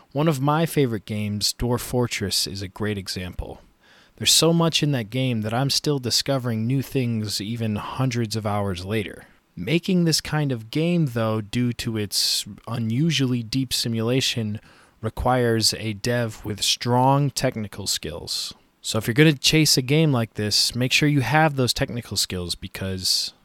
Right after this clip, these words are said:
making an infinitely deep simulation game like this is not easy. Let's move on to the game category number five. For number five on the successful game categories, it's the undeserved audience game.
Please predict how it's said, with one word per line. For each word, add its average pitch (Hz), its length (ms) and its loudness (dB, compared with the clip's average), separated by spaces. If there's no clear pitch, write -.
making 135 580 2
an 120 280 -2
infinitely 139 580 0
deep 131 280 0
simulation 131 680 2
game 113 200 -2
like 104 200 -2
this - 360 -2
is 107 420 -4
not 113 380 -2
easy. 107 520 -8
Let's - 220 -2
move 190 180 4
on 156 300 4
to 123 420 2
the 113 140 -4
game 117 340 0
category 101 640 -4
number 87 360 -6
five. - 800 -6
For - 200 -6
number 175 320 4
five 120 540 2
on 107 200 -4
the 101 60 -6
successful - 680 -2
game 107 260 -2
categories, 95 800 -4
it's - 260 -2
the 110 300 -2
undeserved 113 1040 2
audience 95 580 0
game. - 400 -12